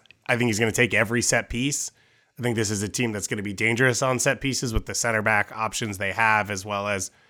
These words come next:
potentially the center forwards. We'll see what it looks like this year. Um, so I think that's a huge threat that he'll be a part of. And in the signing overall, it's just like, you look over the last ten years,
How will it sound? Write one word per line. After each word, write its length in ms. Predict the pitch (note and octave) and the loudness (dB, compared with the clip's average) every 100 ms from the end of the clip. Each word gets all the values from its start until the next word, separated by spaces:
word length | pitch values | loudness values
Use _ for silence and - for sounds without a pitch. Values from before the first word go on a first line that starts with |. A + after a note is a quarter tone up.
| _ _ | _ _
potentially 440 | - - C3 A#2 C3 | -6 -2 0 0 0
the 80 | A#2 | 2
center 260 | B2+ A#2 | 2 2
forwards. 400 | G#2 B2 A#2 G2+ | 2 4 4 2
We'll 100 | G#2 | -2
see 360 | G2 A#2 A2+ A#2 | 0 2 2 0
what 200 | G#2 A2 | -2 -4
it 60 | |
looks 240 | G#2 A2+ - | -2 0 2
like 160 | C#3 | 2
this 240 | C3 D3+ - | 2 0 2
year. 240 | D#3+ E3 - - - _ | 2 0 -4 -20 -20 _
Um, 560 | C3 A#2+ A2 G2+ G2 G2+ _ | 2 4 4 2 0 -8 _
so 140 | - C#3+ | 0 2
I 60 | |
think 160 | B2 A2+ | 2 2
that's 220 | A#2+ A#2 | 2 2
a 40 | A2+ | 0
huge 260 | C#3 B2+ | 0 0
threat 380 | - D3 D3+ - _ _ _ - | 2 4 2 -2 _ _ _ 0
that 120 | B2+ | 4
he'll 100 | C#3+ | 4
be 120 | C#3+ | 4
a 60 | C3 | 4
part 260 | C#3 C#3+ | 6 6
of. 260 | D3+ D#3+ - _ | 6 2 -2 _
And 160 | B2+ C3 | -2 0
in 120 | B2 - - | 0 -4 -10
the 120 | C#3+ B2 | -2 2
signing 360 | - D#3 D#3+ | 4 6 6
overall, 380 | B2+ A2+ C3 A#2+ | 4 6 6 6
it's 160 | G2+ - | 4 0
just 180 | C#3 - | 0 2
like, 240 | A#2+ G#2 - _ _ _ | 0 -2 -12 _ _ _
you 100 | - | 0
look 140 | D#3 E3+ | 2 4
over 140 | E3+ | 6
the 60 | E3 | 6
last 260 | E3 D#3 - | 6 6 4
ten 180 | F3 | 4
years, 560 | E3+ F3+ C3 E3 D#3+ - | 6 6 6 4 0 -8